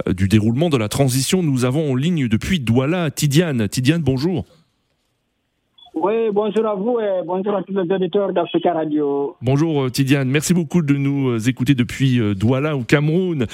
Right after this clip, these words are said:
Speaker 1: Euh, et vous souhaitiez donc, euh, réagir concernant la, la, l'actualité guinéenne. On vous écoute.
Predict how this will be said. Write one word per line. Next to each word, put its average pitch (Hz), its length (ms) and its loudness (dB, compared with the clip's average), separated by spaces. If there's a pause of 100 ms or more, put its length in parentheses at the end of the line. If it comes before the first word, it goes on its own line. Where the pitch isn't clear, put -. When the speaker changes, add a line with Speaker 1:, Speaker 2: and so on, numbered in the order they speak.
(400)
Speaker 1:
Euh, 123 400 2
et 135 60 4
vous 135 140 2
souhaitiez 151 320 2
donc, 160 240 0
euh, 117 160 2
réagir 120 440 0
concernant 123 480 0
la, 113 200 -2
la, 101 180 0 (300)
l'actualité 127 400 2
guinéenne. 131 420 0
On 143 60 -2
vous 160 180 -2
écoute. 127 400 -2